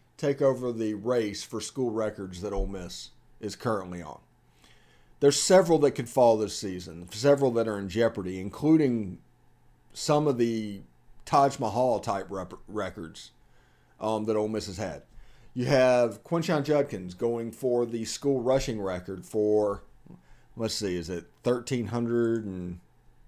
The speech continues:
twelve yards or something like that? Here we go. He's running for this record. That's about a hundred and forty-one yards, something like that. I,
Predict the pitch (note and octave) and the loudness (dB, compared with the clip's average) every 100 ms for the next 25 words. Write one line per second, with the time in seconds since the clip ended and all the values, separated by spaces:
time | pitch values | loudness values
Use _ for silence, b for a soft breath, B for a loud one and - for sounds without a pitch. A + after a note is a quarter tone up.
0 | - - C3 B2+ A#2 A#2+ A#2+ A#2+ A2 A2+ | -10 0 4 4 4 6 6 4 0 -2
1 | B2+ A#2+ A#2+ A#2+ B2 B2 A#2+ A2 A#2+ F#2+ | -2 -2 -2 0 0 0 -2 -4 -4 -4
2 | F2+ F2+ F2 - - - _ _ _ _ | -8 -10 -10 -20 -20 -20 _ _ _ _
3 | _ _ b b b b b b b b | _ _ b b b b b b b b
4 | b b b - F#3 F3+ D#3+ F#3 G3+ F3+ | b b b 2 4 6 6 6 6 2
5 | E3 E3 E3 - - - - D#3 F3 E3+ | 4 4 2 -2 -10 -18 0 4 4 2
6 | - - b b b _ _ _ _ - | -10 -16 b b b _ _ _ _ -20
7 | - C3+ C3+ D3+ A#2+ C#3 D#3+ D#3+ A#2 D3+ | -6 0 2 2 6 8 10 8 4 2
8 | E3+ E3 E3 D#3+ C3 A#2 A2+ A2 _ _ | 2 2 2 2 0 0 -2 -4 _ _
9 | _ _ - _ _ - D#3 E3+ F3 F#3 | _ _ -20 _ _ -4 2 4 4 2
10 | F3 E3 E3+ F3 F3 F3+ F3+ F3 F3 F3+ | 0 2 2 2 2 0 0 0 4 6
11 | F3+ F3 - F3 D#3+ B2+ G#2+ - E2 D#2+ | 6 2 -2 -4 -2 0 -2 -4 -8 -8
12 | A#2+ C3 B2+ C3+ | -4 -2 -2 -8